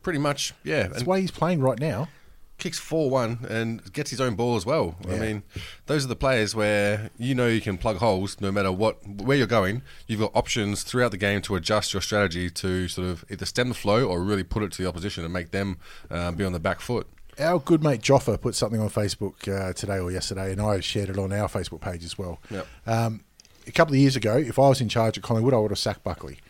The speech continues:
Speaker 1: Yep,
Speaker 2: As it
Speaker 1: would have.
Speaker 2: sits right now, after eighteen rounds... Um, if he's not runner-up for Coach of the Year, then he is Coach of the Year.
Speaker 1: Yeah.
Speaker 2: Um, for what he's done with
Speaker 1: Yep.
Speaker 2: that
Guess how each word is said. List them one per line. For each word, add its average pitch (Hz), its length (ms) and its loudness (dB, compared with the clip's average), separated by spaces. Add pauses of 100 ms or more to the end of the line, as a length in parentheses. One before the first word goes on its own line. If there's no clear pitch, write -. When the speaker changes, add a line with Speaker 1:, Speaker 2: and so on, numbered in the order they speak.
(120)
Speaker 1:
Yep, 110 280 -6
Speaker 2:
As 135 180 6
it - 20 0
Speaker 1:
would 98 80 0
have. 107 80 2
Speaker 2:
sits 135 260 0
right 120 240 8
now, 120 400 4
after 113 340 2
eighteen 113 280 4
rounds... 113 500 0 (460)
Um, 104 320 -2 (380)
if - 100 -2
he's 147 240 6
not 139 300 4
runner-up 127 440 6
for 117 240 2 (240)
Coach 117 300 2
of 101 60 -2
the 104 40 0
Year, 107 440 0
then 113 100 2
he 110 100 4
is 110 140 2
Coach 107 240 -2
of 95 60 -6
the 98 80 -4
Year. 85 180 -8 (500)
Speaker 1:
Yeah. 117 240 0
Speaker 2:
Um, 101 80 -2
for 110 120 -2
what 147 160 8
he's 131 120 6
done 135 280 6
with 113 100 4
Speaker 1:
Yep. 120 80 2
Speaker 2:
that 139 140 6